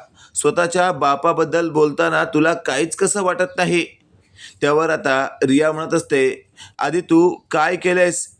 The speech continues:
याचं तुला भान तरी आहे का? अरे हा विचार करायचा की एखादा व्यक्ती मर मर कमवून शेवटी त्याच्या आयुष्याची पुंजी काहीतरी करतो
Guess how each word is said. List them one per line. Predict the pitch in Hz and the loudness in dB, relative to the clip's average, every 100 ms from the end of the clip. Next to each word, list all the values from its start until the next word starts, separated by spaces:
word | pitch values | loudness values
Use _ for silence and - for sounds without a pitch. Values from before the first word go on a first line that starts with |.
| 123 | -2
याचं | 147 151 180 | 0 2 0
तुला | 165 180 | 2 0
भान | 139 127 165 170 | 0 -2 0 0
तरी | 190 | 2
आहे | 185 175 | 2 0
का? | 175 185 165 - _ _ _ - - | -2 -2 -2 -10 _ _ _ -20 -4
अरे | 143 165 185 185 - - - | 0 0 0 -6 -16 -20 -12
हा | 135 160 | -2 0
विचार | 175 170 196 190 | 0 0 0 -2
करायचा | 180 185 180 185 180 170 - _ _ _ _ - | 0 0 0 0 0 -2 -8 _ _ _ _ 2
की | |
एखादा | 160 160 165 165 | 2 2 0 2
व्यक्ती | 170 160 160 175 175 | 2 0 -2 2 2
मर | 156 156 175 170 | 2 0 0 0
मर | 156 170 175 - | 0 0 -2 -2
कमवून | 160 156 180 175 156 _ _ _ - | 0 2 0 0 -8 _ _ _ -2
शेवटी | 160 151 175 | 0 2 0
त्याच्या | 170 156 175 - - | 0 0 0 0 -2
आयुष्याची | 165 165 180 175 180 | -2 -2 -4 -2 0
पुंजी | - 160 156 175 - _ - | 2 2 2 0 -2 _ -2
काहीतरी | 147 147 156 170 | -2 0 2 2
करतो | - 156 147 185 160 - | 2 0 2 2 2 -2